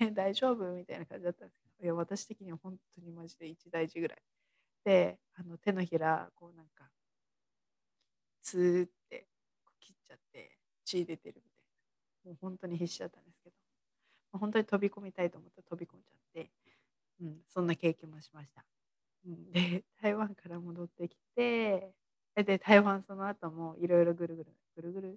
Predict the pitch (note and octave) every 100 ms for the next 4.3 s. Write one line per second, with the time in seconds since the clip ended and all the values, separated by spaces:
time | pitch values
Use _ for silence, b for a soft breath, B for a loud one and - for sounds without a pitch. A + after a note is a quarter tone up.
0 | - _ _ F3+ - - _ _ _ _
1 | _ - F3 F3 F3+ A#3 A3+ A3+ A3+ A3
2 | G#3+ G3 D3+ C#3+ - _ - D#3+ - D3
3 | F#3 F3 - E3+ E3 E3 D#3+ D#3 _ -
4 | D#3 D3+ D3+